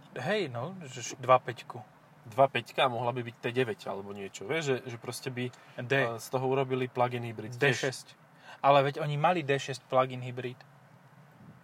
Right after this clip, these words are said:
Speaker 1: Dízlový. Vo V šesťdesiatke.
Speaker 2: Mhm.
Speaker 1: Vo V šesťdesiatke predchádzajúcej generácie mali, e, <laughs> Jak si popiskoval, Ujo?
Speaker 2: A tak.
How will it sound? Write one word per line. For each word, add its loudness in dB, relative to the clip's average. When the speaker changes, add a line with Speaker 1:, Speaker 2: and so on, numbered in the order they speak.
Speaker 1:
Dízlový. -4
Vo 0
V 0
šesťdesiatke. -6
Speaker 2:
Mhm. -14
Speaker 1:
Vo 0
V -2
šesťdesiatke -2
predchádzajúcej -2
generácie -2
mali, -6
e, -8
<laughs> -2
Jak 2
si -2
popiskoval, 6
Ujo? 2
Speaker 2:
A -6
tak. -8